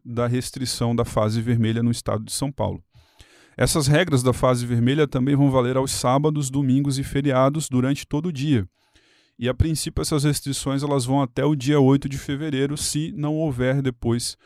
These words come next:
é, um es-, é, se eles não estenderem, digamos assim, esse prazo.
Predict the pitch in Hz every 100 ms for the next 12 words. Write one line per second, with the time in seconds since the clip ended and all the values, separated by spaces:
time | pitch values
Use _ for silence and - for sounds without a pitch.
0 | _ _ _ - 110 110 110 107 107 110
1 | 110 110 - - 107 101 98 - - -
2 | 113 110 127 131 - 151 117 135 120 110
3 | 110 117 107 - 117 120 - - 98 90